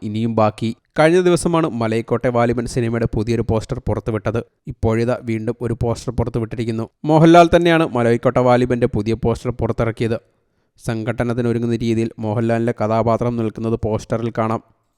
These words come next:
അടുത്ത വർഷം മലയാള സിനിമ ഏറെ പ്രതീക്ഷയോടെ കാത്തിരിക്കുന്ന ചിത്രമാണ് മലൈക്കോട്ടെ വാലിബൻ. അതിനാൽ തന്നെ വലിയ ആവേശത്തോടെയാണ് മലൈക്കോട്ടെ വാലിബൻ്റെ ഓരോ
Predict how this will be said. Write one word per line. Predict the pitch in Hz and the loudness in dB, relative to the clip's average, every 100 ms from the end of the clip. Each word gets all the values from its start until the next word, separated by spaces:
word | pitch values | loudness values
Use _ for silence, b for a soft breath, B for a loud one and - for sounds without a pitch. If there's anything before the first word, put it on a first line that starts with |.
| - | -8
അടുത്ത | 110 - | -6 -2
വർഷം | 113 - 123 117 | -4 -4 -8 -6
മലയാള | 107 113 113 | -2 -2 -2
സിനിമ | - 117 113 110 | -2 -4 -4 -4
ഏറെ | 110 - | -4 -4
പ്രതീക്ഷയോടെ | - 107 104 - 117 113 | -6 -6 -6 -2 -2 0
കാത്തിരിക്കുന്ന | 110 110 117 110 | -4 -4 -6 -6
ചിത്രമാണ് | 107 110 113 107 107 | -6 -4 -4 -4 -4
മലൈക്കോട്ടെ | 107 107 107 120 113 | -4 -4 -6 -4 -2
വാലിബൻ. | 110 113 113 _ _ - | -2 -2 -6 _ _ -8
അതിനാൽ | 110 110 113 120 | -4 -2 -2 -2
തന്നെ | 117 107 | -4 -4
വലിയ | 110 110 120 110 | -4 -2 -4 -4
ആവേശത്തോടെയാണ് | 107 110 110 117 113 113 107 | -4 -4 -4 -2 -2 -2 -4
മലൈക്കോട്ടെ | 107 107 - 107 117 | -4 -4 -4 -4 -2
വാലിബൻ്റെ | 110 110 110 110 - 117 | -2 -2 -2 -6 -4 -4
ഓരോ | 110 | -4